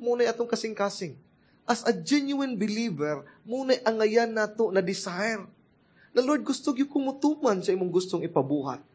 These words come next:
Gusto gyud ko mutuman, Lord, na maglakaw na ko diya sa pagkabalaan." Bahala naglisod, Lord. Pero gusto ko, ang desire mo giapas sa Ginoo. Why? Kikitang tanan makaigsuonan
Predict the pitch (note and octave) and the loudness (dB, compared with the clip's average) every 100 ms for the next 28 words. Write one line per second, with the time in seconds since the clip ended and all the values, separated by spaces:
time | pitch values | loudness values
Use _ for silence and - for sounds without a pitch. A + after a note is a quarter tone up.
0 | _ _ _ - C4+ - C#4 C4 B3+ B3+ | _ _ _ -4 -2 0 -2 -2 -4 -4
1 | C4 D4 C#4+ D4+ C#4 C#4 A#3 B3+ - - | -2 0 4 2 4 0 4 2 2 0
2 | - A#3+ C4 - D#4+ E4 C4+ C4 A#3 A3+ | 2 4 2 2 4 4 4 0 2 2
3 | G#3+ F3+ F3+ F3+ E3+ D3+ C#3+ C#3 _ _ | 2 0 2 2 0 -4 -12 -16 _ _
4 | _ _ _ _ _ _ _ - F3 G#3 | _ _ _ _ _ _ _ -14 -4 -2
5 | G3+ G3+ G3 - F#3 D#3 C3+ A#2 - F#3 | -2 -2 -4 0 0 2 0 -2 -4 -6
6 | G3 - G#3 F#3+ F3 F3 E3+ F3+ - F#3 | -4 -2 0 2 2 2 2 0 2 4
7 | F3+ D#3+ D#3+ D3 C#3 C3+ C#3 B2 - A#2+ | 6 4 2 0 0 0 0 -2 -4 -12
8 | A#2 A2 A2 - - A#2 B2+ D#3 - - | -12 -12 -14 -16 -6 -2 0 -2 -6 -16
9 | _ _ _ _ - C3+ D3+ D3 D#3+ D3 | _ _ _ _ -16 -8 -4 0 -2 0
10 | D3 D3+ D3 C#3 C#3 - C3+ B2 B2+ A#2 | -2 -2 -4 -4 -4 -4 -2 0 -2 -4
11 | A2 | -8